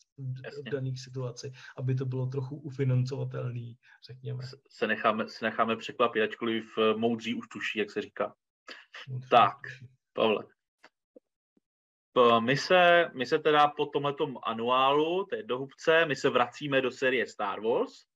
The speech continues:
Speaker 2: Eh, vracíme se do období, eh, po příbězích, eh, Citadela hrůzy. Eh,
Speaker 1: Eh.
Speaker 2: o, Citadela hrůzy a Mon Cala, Jedha a tady
Speaker 1: A
Speaker 2: tyhle ty
Speaker 1: Spoura-,
Speaker 2: věci.
Speaker 1: Spoura-, takhle, eh, řekl bych ne, že,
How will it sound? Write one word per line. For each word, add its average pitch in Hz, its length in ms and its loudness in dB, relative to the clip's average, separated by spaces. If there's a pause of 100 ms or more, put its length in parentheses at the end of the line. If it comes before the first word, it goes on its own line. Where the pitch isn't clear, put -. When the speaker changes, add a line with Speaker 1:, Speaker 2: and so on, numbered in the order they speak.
(460)
Speaker 2:
Eh, 113 300 4
vracíme 139 520 -2
se 143 500 2
do 135 120 2
období, 135 720 -2
eh, - 640 -6 (160)
po 131 380 4
příbězích, 127 1040 -6 (240)
eh, 117 40 -4
Citadela 131 460 0
hrůzy. 104 500 -4 (1300)
Eh, 131 220 8
Speaker 1:
Eh. 123 160 2
Speaker 2:
o, 123 240 0 (300)
Citadela 165 360 6
hrůzy 147 640 2
a 123 720 6 (180)
Mon 139 300 -6
Cala, 131 420 0 (100)
Jedha 123 360 -4
a 113 100 -4
tady 113 180 -10
Speaker 1:
A - 40 -8
Speaker 2:
tyhle 117 160 -8
ty 117 60 -2
Speaker 1:
Spoura-, 147 120 -2
Speaker 2:
věci. - 240 -8
Speaker 1:
Spoura-, 151 300 -2 (140)
takhle, 135 420 -6
eh, 135 300 -2
řekl 151 240 -6
bych 160 220 -8
ne, 165 180 -4
že, 165 160 -8